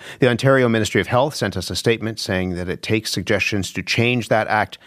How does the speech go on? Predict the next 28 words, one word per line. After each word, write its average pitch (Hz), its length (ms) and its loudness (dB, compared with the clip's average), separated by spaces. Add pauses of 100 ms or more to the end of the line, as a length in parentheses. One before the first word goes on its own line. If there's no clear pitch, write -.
(160)
very 113 340 4
seriously 127 680 2 (160)
and 95 100 0
will 92 80 0
continue 110 640 0
to - 180 -10
analyze 87 520 0
the - 100 -4
information 82 600 -6 (420)
presented. 85 640 -4 (760)
Bethany 139 440 2
Yeiser 104 420 2
heads 92 300 -4
the 95 120 -2
American 98 520 0
Cures 117 340 0
Foundation. 85 540 -6
It 98 100 -2
advocates 87 400 -4
for - 140 -12
people - 400 -8 (260)
with 101 300 2
schizophrenia 92 640 -2
and 95 220 0
other 87 280 0
severe 82 320 -6
mental 78 320 -10
illnesses. 85 500 -2